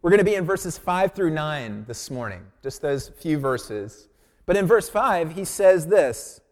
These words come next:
"Does he who supplies the Spirit to you and works miracles among you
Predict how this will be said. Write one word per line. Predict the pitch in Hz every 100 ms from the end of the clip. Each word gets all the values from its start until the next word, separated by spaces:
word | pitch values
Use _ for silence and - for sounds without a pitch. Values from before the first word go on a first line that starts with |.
| _ _ _ _ _ _ _ _ _ _
"Does | 226 165
he | 233
who | 233 240
supplies | - 226 170 190 196
the | 175
Spirit | - - 156 185 -
to | 208
you | 196 220 220 120 -
and | 160 156
works | 202 190
miracles | 160 151 185 214 220 180
among | 196 190 196
you | 220 262